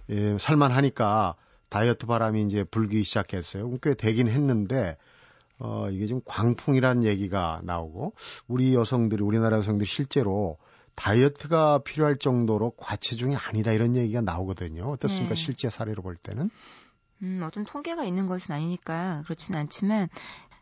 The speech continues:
Speaker 2: 어, 비만 학회에서는 정상 체중에 가까운 여성들이 비만 클리닉을 찾는 경우가 많고, 많아지고 있다.
Speaker 1: 네.
Speaker 2: 어, 어, 그런 학회에서 이야기들이 있고요. 사실, 어, 체중을 줄이려는 시도는 세계 어디나 다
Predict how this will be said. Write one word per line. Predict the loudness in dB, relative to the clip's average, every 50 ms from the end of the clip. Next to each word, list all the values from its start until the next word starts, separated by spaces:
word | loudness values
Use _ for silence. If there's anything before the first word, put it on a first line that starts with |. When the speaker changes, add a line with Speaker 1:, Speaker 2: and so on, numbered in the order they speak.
| -20 -16 -16
Speaker 2:
어, | -16 -10
비만 | 2 6 8 8 8 8
학회에서는 | 6 2 0 -2 -2 0 0 0 0 0 0 0 2 2 2 2 0 0 0
정상 | 0 2 2 2 2 2 0 -2
체중에 | -2 -4 -2 -2 -2
가까운 | -2 -2 -6 -8 -2 0 0 2 2 0
여성들이 | -2 -2 -2 -2 0 0 0 -2 -2 -2 -2
비만 | 0 2 4 4 4 4
클리닉을 | 2 2 2 2 4 2 2 0 -2
찾는 | -4 -2 -2 0 0 2
경우가 | 2 2 2 2 2 0
많고, | -2 -2 -4 -4 -6 -8 -16 -20 -10 -4
많아지고 | 0 4 4 4 4 4 0 -2 -4
있다. | -4 -4 -6 -6 -6 -6 -6 -4
Speaker 1:
네. | 0 0 2 2 0 -2 -6 -12 -14 -12 -12
Speaker 2:
어, | -10 -10 -12 -14 -18 -18 -18 -18 -18 -20 -20 -20 _ -10
어, | -8 -8 -6
그런 | -4 -4 -2 -2 0
학회에서 | -2 -2 -4 -2 -4 -4 -2 -2 0
이야기들이 | 0 0 0 -2 -2 -4 -4 -6 -6
있고요. | -6 -8 -8 -6 -4 -4 -4 -4 -6 -8 _ _ _ -20 -20 -20 -20 -20 -20 _
사실, | _ -6 -6 -4 -2 0 0 2 2 2 2 2 0 0 -2 -4 -4
어, | -2 -2 -2 -2 -2 -2 -4 -4 -4 -4 -4 -6 -8 -10 _ _ _ -12 -10 -10 -10 -10 -14 _ _ _ _ _ _ _ _ _ _ _ _ _ _
체중을 | -4 -4 -2 0 2 2 2 2 2
줄이려는 | 2 0 2 4 4 4 4 4 4 2 2
시도는 | 0 -2 0 2 4 4 6 6 4 4 2
세계 | 0 -2 -4 -2 0
어디나 | 0 0 0 0 -2
다 | -2 -4 -6 -6